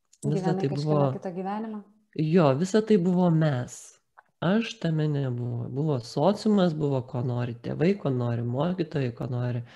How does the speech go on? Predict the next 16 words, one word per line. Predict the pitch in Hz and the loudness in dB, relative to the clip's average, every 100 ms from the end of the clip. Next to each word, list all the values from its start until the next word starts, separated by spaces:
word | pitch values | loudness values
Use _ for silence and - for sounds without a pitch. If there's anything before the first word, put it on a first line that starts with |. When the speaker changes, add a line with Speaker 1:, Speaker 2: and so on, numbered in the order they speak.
| - - - - _ - | -20 -20 -20 -20 _ -2
Speaker 1:
bendruomenė, | 131 131 131 143 196 202 190 190 185 | 2 4 4 6 6 6 8 8 6
ko | 185 135 | 4 2
nori | 127 127 127 | 2 0 0
mano | 123 123 123 | 0 0 -2
kultūra, | 120 139 120 - 120 123 160 185 170 | -2 -2 -2 -2 -2 0 4 6 6
žinai, | 143 135 131 | 4 0 -2
ko | 123 131 | -2 -4
nori | 123 123 123 | -2 -2 -2
mano | 123 123 123 | -2 -2 -4
statusas, | - - 185 185 143 - 139 135 - | -2 2 2 2 0 0 -2 -2 -8
ko, | - 131 123 | -6 -4 -4
ko | 120 127 | -6 -6
nori | 127 127 123 | -4 -4 -4
mano | 123 127 123 127 | -4 -6 -6 -10
ten | - 139 127 127 _ _ _ _ _ _ _ _ _ - | -12 -10 -12 -14 _ _ _ _ _ _ _ _ _ 0
karjera, | 160 147 139 139 127 | 2 4 6 6 8